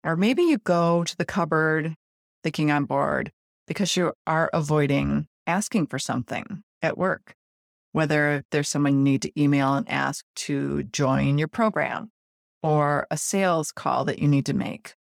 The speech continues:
or a coworker that you need to ask to collaborate,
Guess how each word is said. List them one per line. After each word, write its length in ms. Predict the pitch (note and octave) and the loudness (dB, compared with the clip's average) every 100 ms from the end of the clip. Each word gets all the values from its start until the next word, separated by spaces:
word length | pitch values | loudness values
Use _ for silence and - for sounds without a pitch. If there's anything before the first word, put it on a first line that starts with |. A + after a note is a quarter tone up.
| - | -6
or 460 | D#3+ D3+ D3+ D3 C#3+ _ _ _ _ _ _ - | 0 2 2 0 -2 _ _ _ _ _ _ -10
a 60 | E3+ | -6
coworker 840 | - F3 D3+ C#3 - C#3+ C#3+ C#3+ - | -2 0 0 -2 0 0 0 -4 -6
that 120 | C#3 | 0
you 80 | D#3+ | 2
need 160 | D3+ | 2
to 140 | - - | 0 -4
ask 200 | C3+ - | -6 -6
to 100 | - | -10
collaborate, 840 | - A3 G3+ D3 C3+ B2+ - - | -2 0 0 -2 -4 -6 -10 -14